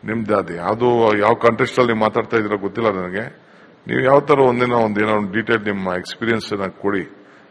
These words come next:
ಏನೋ ಒಂದು ಸೊಲ್ಯೂಷನ್ ಕೊಡ್ಬೇಕಾದ್ರೆ ಮಾಡೋಣ. ಅದಕ್ಕೋಸ್ಕರ ಈಗ ಮೊನ್ನೆ ಏನಾಯ್ತು ಅಂದ್ರೆ, ಈ, ಈ ಶಾಲಾ ಮಕ್ಕಳುಗಳು ಸ್ಕೂಲ್ಗೆ ಹೋಗ್ಬೇಕಾದ್ರೆ, ನಾವೆಲ್ಲ ಹೋಗ್ಬೇಕಾದ್ರೆ ಒಂದು ಹದಿನೈದು ನಿಮಿಷಕ್ಕೆ, ಇಪ್ಪತ್ತು ನಿಮಿಷಕ್ಕೆ ಸ್ಕೂಲ್ ತಲುಪಿಸಿದ್ದೆ ನಾನು. ಈಗೆಲ್ಲ ಗಂಟೆಗಟ್ಟಲೆ ಹೋಗೋಂಥ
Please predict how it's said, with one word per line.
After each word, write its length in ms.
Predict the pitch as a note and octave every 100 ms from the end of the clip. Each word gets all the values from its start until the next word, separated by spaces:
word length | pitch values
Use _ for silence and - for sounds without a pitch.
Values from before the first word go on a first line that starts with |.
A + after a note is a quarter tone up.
| -
ಏನೋ 180 | B2 C#3
ಒಂದು 180 | B2+ -
ಸೊಲ್ಯೂಷನ್ 420 | B2 C#3 D3 B2+
ಕೊಡ್ಬೇಕಾದ್ರೆ 520 | A2 G#2 G2 G#2+ G2
ಮಾಡೋಣ. 220 | F2 F2
ಅದಕ್ಕೋಸ್ಕರ 520 | F#2+ B2+ D3+ B2+ D3+ B2+ F#2+ A#2+ - - - - - A2
ಈಗ 100 | G#2
ಮೊನ್ನೆ 280 | G#2+ C#3
ಏನಾಯ್ತು 500 | C3 C3+ D3 B2+ B2
ಅಂದ್ರೆ, 600 | B2 C3+ C3+ A2 A2+ - - _ _ _ -
ಈ, 160 | A2
ಈ 480 | A#2 - C3 C3 A#2+ -
ಶಾಲಾ 260 | - C#3+ C#3
ಮಕ್ಕಳುಗಳು 600 | C3+ A#2+ - B2+ B2 A#2+
ಸ್ಕೂಲ್ಗೆ 380 | - - B2 A#2+
ಹೋಗ್ಬೇಕಾದ್ರೆ, 400 | A2+ A2 A#2+ A#2
ನಾವೆಲ್ಲ 360 | G#2+ G#2 A2+
ಹೋಗ್ಬೇಕಾದ್ರೆ 500 | A2+ A2 G#2 G#2 A#2+
ಒಂದು 160 | A#2+ G#2+
ಹದಿನೈದು 260 | G#2+ A2 G#2+
ನಿಮಿಷಕ್ಕೆ, 360 | A2 G#2+ -
ಇಪ್ಪತ್ತು 340 | G#2+ - G2 G#2
ನಿಮಿಷಕ್ಕೆ 560 | A2+ A#2 - - - -
ಸ್ಕೂಲ್ 260 | - A#2+ A#2 -
ತಲುಪಿಸಿದ್ದೆ 580 | G2 - - E2+ - F#2+
ನಾನು. 480 | G2 G#2+ G2+ F#2+ - - - _ -
ಈಗೆಲ್ಲ 560 | C3 D3+ C#3+ C#3 C#3 C3+
ಗಂಟೆಗಟ್ಟಲೆ 600 | A2+ A2 A#2 B2+ B2+ B2+
ಹೋಗೋಂಥ 420 | G#2+ G2+ G#2+